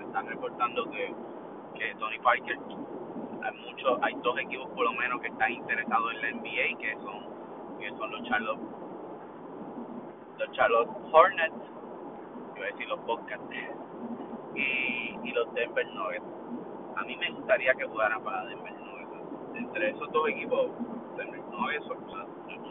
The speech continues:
un equipo que va hacia arriba. Los Charlotte Hornets, pues, siempre han estado ahí casi, casi haciendo nada. Se eliminan siempre en la primera ronda.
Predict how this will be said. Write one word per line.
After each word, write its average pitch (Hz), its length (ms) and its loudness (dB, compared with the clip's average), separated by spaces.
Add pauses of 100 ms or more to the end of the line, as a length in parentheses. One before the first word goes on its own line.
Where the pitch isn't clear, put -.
(240)
un 117 80 -6
equipo 120 380 -4
que 113 120 -2
va 120 340 12
hacia 117 240 -2
arriba. 123 380 -2 (2000)
Los 127 200 4
Charlotte 139 400 8 (100)
Hornets, 175 400 6
pues, 160 280 8
siempre 143 280 -4
han 143 120 -2
estado 139 360 10
ahí 123 300 6
casi, 117 280 8
casi 120 440 4
haciendo 107 400 0
nada. 101 240 -8 (1500)
Se - 60 -6
eliminan 107 440 -4
siempre 113 260 -6
en 104 60 -10
la - 140 -8
primera 90 320 -4
ronda. 123 560 4